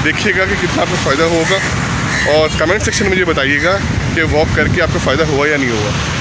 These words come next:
कम से कम भी एक महीना करें, फिर मुझे कमेंट्स में बताएं कि वॉक करके फ़ायदा हुआ नहीं हुआ।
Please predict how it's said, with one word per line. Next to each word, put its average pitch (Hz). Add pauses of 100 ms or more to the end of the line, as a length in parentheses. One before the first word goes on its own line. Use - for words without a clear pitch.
(640)
कम 196
से 202
कम 214
भी 208
एक 202
महीना 196
करें, 196 (520)
फिर 175
मुझे 175
कमेंट्स 151
में 151
बताएं 156 (440)
कि 147
वॉक 147
करके 151
फ़ायदा 139
हुआ 123
नहीं 120
हुआ। 98